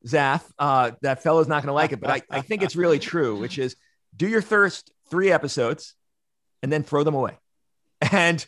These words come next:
you will have learned more in those first three than you ever will learn in any book, course, watching other people, because you need to find out how you work, how your workflow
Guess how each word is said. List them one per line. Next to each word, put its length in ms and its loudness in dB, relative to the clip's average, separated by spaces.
you 180 -4
will 180 6
have 80 -6
learned 480 0
more 460 4
in 160 0
those 220 2
first 340 -2
three 300 -4
than 240 -6
you 260 -2
ever 400 2
will 200 2
learn 280 2
in 140 -4
any 280 -4
book, 420 4
course, 600 2
watching 380 -2
other 180 0
people, 380 -2
because 320 -4
you 80 -2
need 160 0
to 100 2
find 320 2
out 200 2
how 100 -2
you 460 -4
work, 340 -2
how 160 -2
your 340 2
workflow 640 0